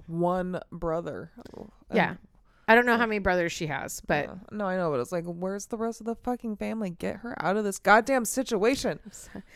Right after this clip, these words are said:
Speaker 2: I don't think you can just do that to adults, B.
Speaker 1: <coughs>
Speaker 2: Not without kidnapping
Speaker 1: Um,
Speaker 2: them.
Speaker 1: I'll fucking do it.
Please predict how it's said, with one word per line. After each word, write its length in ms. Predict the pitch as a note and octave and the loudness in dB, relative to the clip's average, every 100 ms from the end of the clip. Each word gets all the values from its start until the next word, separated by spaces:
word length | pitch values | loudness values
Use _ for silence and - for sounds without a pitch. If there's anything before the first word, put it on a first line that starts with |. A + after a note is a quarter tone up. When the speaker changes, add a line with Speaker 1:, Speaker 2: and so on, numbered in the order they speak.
| - - | -20 -6
Speaker 2:
I 60 | G3+ | 0
don't 100 | B3 | 2
think 120 | C#4+ D#4+ | 2 2
you 80 | |
can 120 | C#4+ D#4 | 2 0
just 140 | C#4 | 0
do 80 | D4+ | 0
that 120 | G4 | 0
to 100 | D4+ | 0
adults, 320 | B3+ G#3 F#3+ | 2 2 2
B. 320 | F3+ A3 C4+ - - - - - | 0 0 0 -2 -6 -18 -20 -20
Speaker 1:
<coughs> 500 | - _ _ _ - | -20 _ _ _ -6
Speaker 2:
Not 100 | G#3 | -2
without 260 | B3 C#4+ A#3 | 6 6 8
kidnapping 480 | C4 G4 C4+ G3+ G#3 | 6 8 8 6 4
Speaker 1:
Um, 20 | |
Speaker 2:
them. 220 | G#3 B3+ | 2 2
Speaker 1:
I'll 280 | E3 G#3 C4+ - | 4 6 4 4
fucking 360 | D4+ E4 F4 | 4 6 4
do 180 | A#3 D#4+ | 4 6
it. 120 | F4 | 6